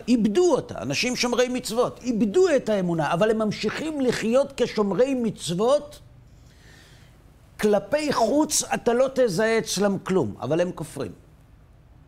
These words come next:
ואז אני שואל אותו, "תגיד, איך, איך אתה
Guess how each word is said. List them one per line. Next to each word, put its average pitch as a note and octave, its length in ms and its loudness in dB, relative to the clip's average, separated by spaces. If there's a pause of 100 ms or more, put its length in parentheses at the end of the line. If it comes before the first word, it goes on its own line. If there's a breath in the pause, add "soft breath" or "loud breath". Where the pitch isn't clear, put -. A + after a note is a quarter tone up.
(200)
ואז C3+ 220 -4
אני C#3+ 140 -4
שואל B2+ 280 -4
אותו, A#2 200 -8
"תגיד, G#2 380 -6 (1500 soft breath)
איך, D#3+ 200 -4
איך D#3 180 -8
אתה D3+ 480 -6